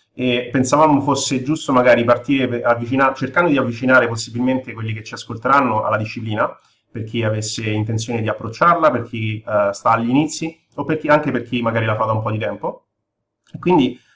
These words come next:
mi faceva piacere, eh, sentire, eh, il parere di Luca su quali sono dei consigli generali che può dare a chi inizia questa disciplina e soprattutto cose che ha visto, osservato nel tempo che sono errori comuni e che andrebbero possibilmente evitati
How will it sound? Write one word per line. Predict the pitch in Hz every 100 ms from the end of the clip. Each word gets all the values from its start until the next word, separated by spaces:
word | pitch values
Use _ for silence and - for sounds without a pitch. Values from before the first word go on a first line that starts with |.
| _
mi | 120
faceva | 127 151 135
piacere, | 131 165 135 113 117 113
eh, | 110
sentire, | 123 120 127 123 110 110
eh, | 117 104
il | -
parere | 131 123
di | 147
Luca | 143 123 117 - _ _ _ -
su | - 180 180 175 - -
quali | 196
sono | 196 160
dei | 139
consigli | 143 - 170 131
generali | 143 165
che | 131 -
può | 127
dare | 135 151 131
a | - -
chi | - 170
inizia | 143 131 131 120
questa | 110 117
disciplina | 110 147 170
e | 139
soprattutto | - 127 127 160 - 131
cose | 143 143 135
che | 120
ha |
visto, | 120 123 - 113
osservato | - 117 123 123
nel | 120
tempo | 139 139 123
che | 113
sono | - 117
errori | 110 113 147 127
comuni | 123 131 135 131 127 _ _ -
e | 110
che | 127
andrebbero | 117 123 131 123 117
possibilmente | 110 - 110 113 113 110
evitati | 107 104 113 107 104